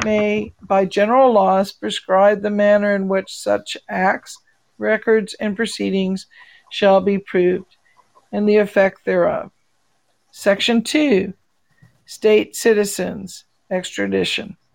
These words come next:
The citizens of each state shall be entitled to all privileges and immunities of citizens in several state, in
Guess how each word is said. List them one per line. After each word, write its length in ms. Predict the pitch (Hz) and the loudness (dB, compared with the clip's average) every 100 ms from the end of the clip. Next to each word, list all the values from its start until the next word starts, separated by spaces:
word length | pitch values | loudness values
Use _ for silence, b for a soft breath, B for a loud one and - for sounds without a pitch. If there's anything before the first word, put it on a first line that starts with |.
| _ _ _ _ _ _ _ _ _ _ | _ _ _ _ _ _ _ _ _ _
The 100 | 202 | -4
citizens 720 | - 240 240 262 285 285 240 | 0 0 2 0 0 0 0
of 140 | 269 | -4
each 320 | 254 247 254 - | -2 -4 -4 -10
state 460 | - 254 233 - | 0 2 4 0
shall 220 | - 220 208 | -6 -4 -2
be 180 | 220 | -2
entitled 760 | 208 208 - 226 233 214 190 190 | -4 -4 0 2 4 2 0 -4
to 120 | - | -2
all 380 | 185 208 214 208 | 2 4 4 2
privileges 840 | 208 240 226 269 240 277 277 262 - | 0 -4 -2 -6 -8 -6 -6 -8 -16
and 540 | - 220 214 214 214 196 b b b b _ _ | -10 -4 -2 -2 -4 -8 b b b b _ _
immunities 720 | 214 220 240 247 - 247 233 | 0 2 2 0 -2 0 0
of 220 | 202 196 190 | 0 -2 -2
citizens 580 | 240 233 214 226 214 | -2 -2 0 -2 0
in 300 | 196 202 202 | 0 0 -2
several 440 | 202 - 208 196 196 | -4 0 0 2 0
state, 460 | 196 - 170 170 - - | -2 -6 -4 -4 -10 -4
in 420 | 214 208 208 | 0 2 0